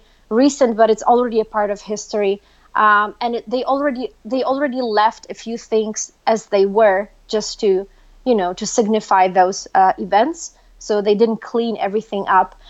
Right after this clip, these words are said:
Um, and you can well imagine, you know, there was the building that burned down, there was Maidan, and you can imagine what force, <laughs> you know, happened on this wide street. It's very popular place for, um,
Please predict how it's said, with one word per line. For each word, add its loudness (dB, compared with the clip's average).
Um, 2
and -6
you -2
can -6
well 0
imagine, -4
you -4
know, -6
there 0
was -2
the -6
building 0
that -6
burned -6
down, 0
there -4
was -8
Maidan, 2
and -6
you -8
can -8
imagine -2
what -6
force, -4
<laughs> -6
you 4
know, 6
happened 0
on -4
this -12
wide -2
street. -16
It's -12
very -2
popular -2
place -2
for, -4
um, 0